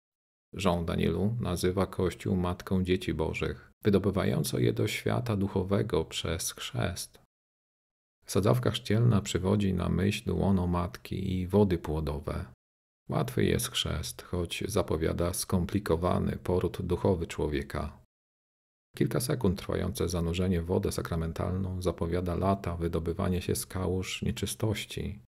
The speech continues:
błotnych bajor chciwości, trzęsawisk rozpaczy, bagien chciwości,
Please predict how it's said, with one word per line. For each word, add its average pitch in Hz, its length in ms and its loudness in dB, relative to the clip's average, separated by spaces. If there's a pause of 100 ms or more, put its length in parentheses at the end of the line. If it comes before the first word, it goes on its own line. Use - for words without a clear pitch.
(580)
błotnych 82 400 0
bajor 82 440 2
chciwości, 82 840 -2 (500)
trzęsawisk 87 720 0
rozpaczy, 87 760 -2 (680)
bagien 101 380 2
chciwości, 90 880 0